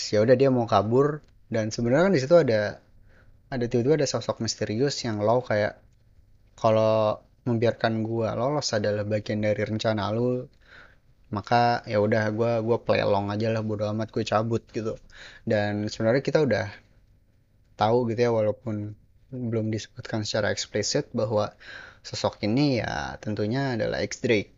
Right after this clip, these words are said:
gitu. Dan di sini ya diperjelas bahwa memang dia yang melakukan itu, dan gara-gara itu jadi dipertanyakan, "Kenapa,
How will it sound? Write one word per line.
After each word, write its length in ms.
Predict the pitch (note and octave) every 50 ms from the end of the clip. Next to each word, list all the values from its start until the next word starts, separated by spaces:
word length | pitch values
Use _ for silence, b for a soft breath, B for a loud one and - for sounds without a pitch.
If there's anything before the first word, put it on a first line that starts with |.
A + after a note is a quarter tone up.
| - -
gitu. 320 | D#2+ - E2 D#2+ - - _ _ - _ _ - _ _ _ _ _ _ _ _ _ _ _ - - - -
Dan 160 | - F#2+ G2
di 80 | G2 F#2
sini 480 | - - A2 A#2+ C3 B2+ B2+ B2+ -
ya 160 | G#2+ G#2 F#2+
diperjelas 640 | G2 G2+ G2 - G#2 G#2 A2+ A2 A2 B2 B2 - -
bahwa 400 | A#2+ G2+ G#2 G#2 G2+ G#2 G2+ - - -
memang 240 | A2 G2+ G2+ G2+ G#2
dia 240 | G#2+ A2+ A2 A2
yang 160 | A#2 A#2 A#2 A2+
melakukan 320 | A2 G#2+ G#2+ G#2+ G2+ G2
itu, 240 | G2 - - D3 D3
dan 160 | C3 A#2 G#2 G2+ G2+
gara-gara 320 | G#2 G2+ G2+ G2+ G2 G2+
itu 160 | G2+ C3 D3+
jadi 240 | C#3+ B2+ A2 A2 G#2
dipertanyakan, 720 | A2 - - C3+ - - A2+ C#3+ D#3+ D3+ - A#2+ A#2+ B2
"Kenapa, 480 | A#2+ - A2 G#2+ - - D#3+ D#3 D#3 -